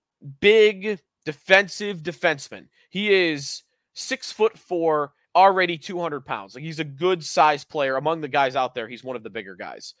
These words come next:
Pretty good puck skills. I mean, really jumping up in the play in the three-on-three tournament, he, uh, that's where I thought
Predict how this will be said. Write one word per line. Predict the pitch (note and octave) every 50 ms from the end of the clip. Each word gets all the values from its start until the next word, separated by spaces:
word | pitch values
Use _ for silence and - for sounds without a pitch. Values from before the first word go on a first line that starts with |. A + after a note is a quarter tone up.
| _ _ _ _ _ _ _ _ _ _ _ _ _ _
Pretty | - B3+ E4 E4
good | A#3+ C4+ A#3+ -
puck | - G3+ G3+ -
skills. | - - B2 F2 B1+ - - - - _ _ _ _
I | D3+
mean, | F3 F3+ E3+ D3+
really | E3 F#3 A#3+ C#4 C4 C4 B3 A3+ G3
jumping | D#3+ C3 G3+ A3+ A3 A#3 G#3
up | G#3+ G#3 G#3+
in | G3
the | E3 C#3+
play | - - F3+ F3+ G3 G3+ G3+
in | G3 F3
the | D#3+
three-on-three | - F3 F3+ F#3 F3+ E3 C#3 E3 F3+ F#3
tournament, | D3+ - F3+ F#3 F3+ F3+ F#3+ F3 D3
he, | C#3+ - _ -
uh, | - D#3+
that's | D3 G#3+ C4+ D#4 - -
where | A#3+ B3 A#3
I | G#3 F#3+
thought | - _ F#3+ F3+ E3+ D#3+ C#3+ -